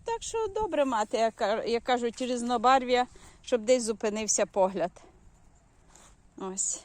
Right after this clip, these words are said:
м'ята теж гарно, треба буде насадити. Вона гарно і чай, і тримається зеленою. Он, подивіться, яка красунечка, бачите?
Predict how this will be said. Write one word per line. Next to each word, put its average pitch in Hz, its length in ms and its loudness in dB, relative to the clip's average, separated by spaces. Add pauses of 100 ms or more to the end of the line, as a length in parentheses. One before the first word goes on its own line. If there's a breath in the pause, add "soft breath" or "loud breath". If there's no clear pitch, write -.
(120)
м'ята 254 580 -2
теж 240 340 -4
гарно, 226 580 -6 (500 loud breath)
треба 220 280 -2
буде 202 240 -2
насадити. 202 800 -6 (1200 loud breath)
Вона 196 240 -8
гарно 196 460 -6
і 180 180 -6
чай, 269 640 0
і 185 180 -4 (140)
тримається 202 680 -2
зеленою. 190 580 0
Он, 170 60 -6
подивіться, 160 500 -6
яка 170 280 -12
красунечка, 190 680 -6 (160)
бачите? - 320 -14